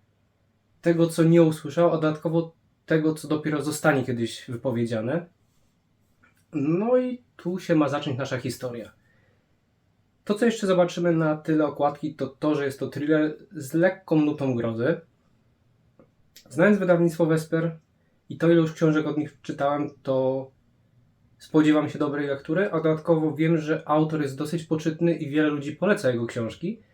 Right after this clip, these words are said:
No stąd się nie martwię, żeby to nie trafiło w mój gust. Tym bardziej jest to też miła odskocznia, bo bardzo mało czytam książek z tych lat, raczej,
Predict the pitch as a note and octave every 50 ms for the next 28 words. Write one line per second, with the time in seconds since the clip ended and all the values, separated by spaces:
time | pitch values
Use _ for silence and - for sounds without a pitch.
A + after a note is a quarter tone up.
0 | _ _ _ _ _ _ _ _ _ _ _ - A3+ A3 - - - - - -
1 | _ - G3 F#3 F#3+ F3+ - - F3 D#3 D3+ C#3+ C3+ C3 B2+ - C#3 A#2 A#2+ A#2
2 | A#2+ A#2+ - - B2 A#2+ A#2 A#2+ A#2 A#2+ - _ _ _ _ C#3+ C#3 C3+ C3 C3+
3 | B2+ - C3+ C3+ B2+ B2 B2 C3 C3+ C#3 D#3 D#3 D#3 - - _ _ _ _ _
4 | _ _ _ _ _ _ - F3+ F3 F#3 F#3 F3 F#3 F3+ E3+ E3 - F3 E3+ E3+
5 | E3 E3 - _ _ _ _ - F3+ E3+ E3+ E3+ E3 D#3 D#3 D#3 - - - D#3+
6 | D#3 - D#3+ D3+ C#3 C3+ C#3 C3+ C3+ C3 - _ _ _ _ _ _ _ _ _
7 | _ _ _ _ _ _ _ _ _ _ _ _ - B2+ A#2+ D3+ E3 F3 E3 F3+
8 | F3 E3+ E3 E3 D#3+ D#3 D#3+ - - D#3 - D#3 D3 D3+ D3 - - - D#3 D#3+
9 | D#3+ D3+ D3 C3+ - - - - - - C#3 B2+ - D3 C#3 C#3 D3 D3+ - -
10 | - C#3 C#3 C#3 C#3 - C#3+ C3+ C3 C3 C3 C3